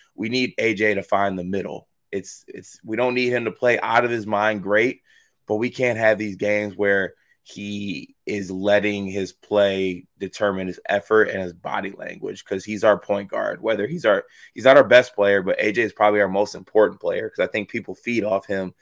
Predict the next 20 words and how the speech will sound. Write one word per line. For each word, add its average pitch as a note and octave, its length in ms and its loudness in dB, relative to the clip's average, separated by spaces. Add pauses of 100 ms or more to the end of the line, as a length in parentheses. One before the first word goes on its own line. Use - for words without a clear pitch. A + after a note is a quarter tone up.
(280)
And G2+ 80 -6
if F#2+ 100 -4
he B2 140 2
has G#2 160 2
bad G#2 380 4
body G2 260 2
language F#2 560 -6 (360)
and F#2 120 -6
his G#2+ 280 -6
effort G#2+ 340 0
is F2 140 -8
off, F2 360 -4 (300)
which G#2 180 -6
has G2 120 -6
happened G#2+ 420 2
sometimes F#2+ 480 -6
during F#2+ 240 -2
this F#2 180 -10
year, G#2 300 0
it, - 260 -8